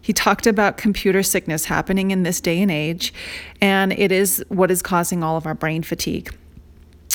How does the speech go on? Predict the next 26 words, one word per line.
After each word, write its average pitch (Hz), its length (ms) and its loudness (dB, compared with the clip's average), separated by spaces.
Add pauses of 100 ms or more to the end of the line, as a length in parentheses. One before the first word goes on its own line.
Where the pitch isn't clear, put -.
Because 185 300 0
if 196 160 0
you 190 180 2
have 185 220 -2
noticed 190 440 2
that - 100 -4
sometimes 190 560 0
you 175 120 2
can 180 160 -2
be 170 120 -2
not 185 300 0
active 175 420 0
in 175 120 -2
your 170 80 -2
body, 180 560 0 (340)
but - 400 -2
be 185 160 2
worrying 196 520 4
about 185 260 4
things 180 480 0
or 170 80 0
be 160 140 -4
thinking 190 420 0
about 170 260 2
things 175 440 -2
and, 165 240 -4